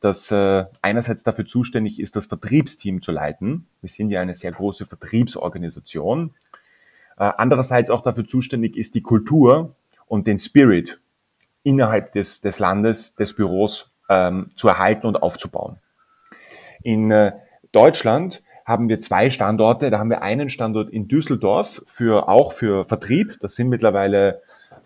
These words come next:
ähm, und auch Customer Success. Das sind wir mittlerweile irgendwie, glaub ich, knapp vierzig Leute. Und dann haben wir einen Standort in Berlin. Ähm, dort gibt, ist das zentrale, ist der zentrale Hub für unser Marketing-Team tatsächlich und für unser Produktteam.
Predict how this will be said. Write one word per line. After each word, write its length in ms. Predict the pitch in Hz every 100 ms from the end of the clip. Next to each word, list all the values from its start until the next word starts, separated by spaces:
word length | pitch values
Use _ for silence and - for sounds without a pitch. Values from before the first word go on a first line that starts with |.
| _ 80
ähm, 220 | 87 82
und 160 | - 113
auch 200 | 101 -
Customer 420 | 107 104 101 95
Success. 460 | - 107 - 131 113
Das 140 | 98
sind 100 | -
wir 80 | 110
mittlerweile 440 | 104 104 92 92
irgendwie, 260 | 85 98 92
glaub 180 | - 87
ich, 260 | 85 - _
knapp 160 | - -
vierzig 320 | 110 - 87
Leute. 480 | 82 98 156 175 175 _ _ _ _ _
Und 100 | 113
dann 140 | 110 123
haben 100 | 123
wir 120 | -
einen 220 | 101 117
Standort 440 | - 104 107 107
in 160 | - 104
Berlin. 500 | 95 95 127 180 208 _ _ - _ _
Ähm, 400 | 110 110 110 110
dort 420 | 110 104 131 - - _ -
gibt, 300 | 131 - - _ _ _ _
ist 240 | 139 113 120
das 180 | 110 -
zentrale, 680 | 120 101 87 87 104 120 120
ist 180 | 113
der 80 | 113
zentrale 560 | - 101 - 85 110 110
Hub 160 | 110
für 120 | - 98
unser 220 | 101 92
Marketing-Team 800 | 87 87 - 135 143 - 143 147
tatsächlich 560 | 147 143 135 131 175 170
und 160 | 143
für 120 | 131
unser 240 | 131 135 127
Produktteam. 680 | 127 131 127 - - 82